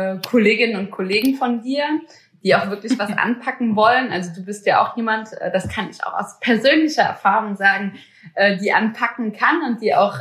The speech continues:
Speaker 1: ähm, <laughs> äh, den politischen Willen hat, schnell Dinge umzusetzen. Aber auch, ähm, viele, äh, der Kollegen und Kolleginnen, die ihr jetzt habt, äh, die haben ja auch richtig Bock, ähm, was zu verändern.
Speaker 2: Mhm.
Speaker 1: Und,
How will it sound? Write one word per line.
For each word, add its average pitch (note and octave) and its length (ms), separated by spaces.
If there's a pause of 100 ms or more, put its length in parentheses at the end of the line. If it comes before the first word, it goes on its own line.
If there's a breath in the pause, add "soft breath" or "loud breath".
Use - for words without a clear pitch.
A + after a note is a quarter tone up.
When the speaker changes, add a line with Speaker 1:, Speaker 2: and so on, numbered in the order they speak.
(180)
Speaker 1:
ähm, G3 260
<laughs> - 40
äh, G#3+ 120 (100)
den G#3 340
politischen G#3+ 560
Willen A3+ 280
hat, G#3 120 (320 soft breath)
schnell G#3 380
Dinge G#3 260
umzusetzen. A3+ 720
Aber G3 240
auch, G3 220 (340 loud breath)
ähm, G#3 380
viele, C4+ 320 (260)
äh, G3 180
der F#3+ 140
Kollegen A3 760
und G3 160
Kolleginnen, A3 640
die F#3+ 120
ihr F#3+ 180
jetzt G3 260
habt, - 300
äh, F#3+ 200
die G3+ 120
haben A3 100
ja G#3 180
auch - 120
richtig - 280
Bock, - 380
ähm, F3+ 360
was - 220
zu G#3 100
verändern. A#3+ 580
Speaker 2:
Mhm. G3 420
Speaker 1:
Und, G3 420